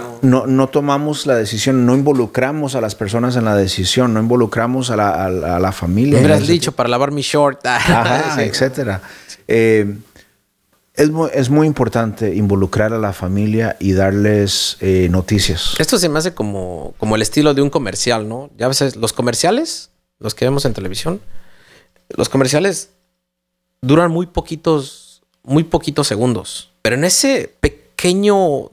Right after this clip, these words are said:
Speaker 1: lapso de, de segundos, te tienen que dejar un mensaje concreto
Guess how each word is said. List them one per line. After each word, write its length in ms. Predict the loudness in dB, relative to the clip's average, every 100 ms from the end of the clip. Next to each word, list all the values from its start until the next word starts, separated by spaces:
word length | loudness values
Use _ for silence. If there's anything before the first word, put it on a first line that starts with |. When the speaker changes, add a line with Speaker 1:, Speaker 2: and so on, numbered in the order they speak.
| _
Speaker 1:
lapso 480 | 0 0 0 0 0
de, 360 | -2 -6 -10 -8
de 140 | -2
segundos, 760 | 0 0 0 0 -2 -4 -12 -6
te 100 | -6
tienen 260 | 0 0 2
que 120 | 0
dejar 260 | 0 0 0
un 120 | 0
mensaje 840 | -2 -2 -2 -2 -4 -6 -8 -8 _ _
concreto 800 | 2 2 2 -2 -2 -6 -12